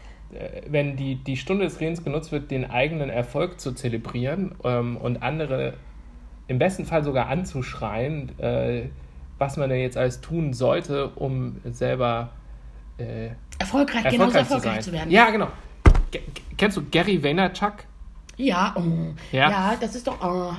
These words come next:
Speaker 1: Ja, also ich, ich finde, das, es, es hat, muss ja jeder selber sein, grad an, an selbst auferlegten Masochismus muss mal ja jeder selber bestimmen.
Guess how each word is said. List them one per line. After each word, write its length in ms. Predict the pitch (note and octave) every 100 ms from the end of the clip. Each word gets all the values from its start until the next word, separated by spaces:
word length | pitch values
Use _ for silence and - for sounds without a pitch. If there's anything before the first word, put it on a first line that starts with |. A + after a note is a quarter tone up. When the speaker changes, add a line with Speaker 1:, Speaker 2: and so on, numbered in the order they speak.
| - D#3+
Speaker 1:
Ja, 240 | D#3 F3 - -
also 260 | - D3+ F3 E3
ich, 220 | E3 D3 -
ich 100 | E3
finde, 180 | A3 A#3
das, 180 | G#3 - - -
es, 140 | D3+ E3+ E3
es 140 | D#3
hat, 180 | F3+ F3
muss 120 | F#3+
ja 80 | F3+
jeder 320 | E3+ F#3 F3+
selber 380 | C#3+ D#3 G#3 F#3+
sein, 280 | D#3+ D3+ D3
grad 340 | C3 F3 F#3+
an, 240 | D#3 D3+ D3+ - - - -
an 160 | C#3
selbst 260 | C#3+ D#3+ -
auferlegten 500 | D#3 F#3+ E3+ E3 D3+
Masochismus 960 | D3+ D3+ - F3 F#3 B2 B2 - - -
muss 240 | C3 C3+ C#3
mal 100 | C3+
ja 160 | C3 B2+
jeder 380 | B2 D3 D3 B2
selber 300 | A#2+ B2 G#2+
bestimmen. 520 | G2+ - A2+ G#2+